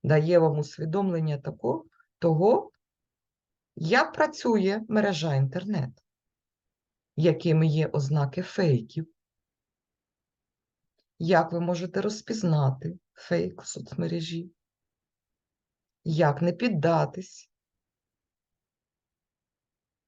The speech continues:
Ви будете знати про те, як, е, журналісти і користувачі соцмережами, е,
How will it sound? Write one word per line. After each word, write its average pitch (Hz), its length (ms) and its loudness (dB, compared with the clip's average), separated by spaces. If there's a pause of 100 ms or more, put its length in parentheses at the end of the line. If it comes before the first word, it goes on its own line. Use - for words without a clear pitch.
(840)
Ви 254 180 2
будете 240 400 2
знати 214 440 4
про 180 240 0
те, 202 540 0
як, 170 640 0 (540)
е, 165 320 0
журналісти 180 1080 -2 (680)
і 165 360 4
користувачі 185 960 0
соцмережами, 196 1120 -2 (500)
е, 175 580 6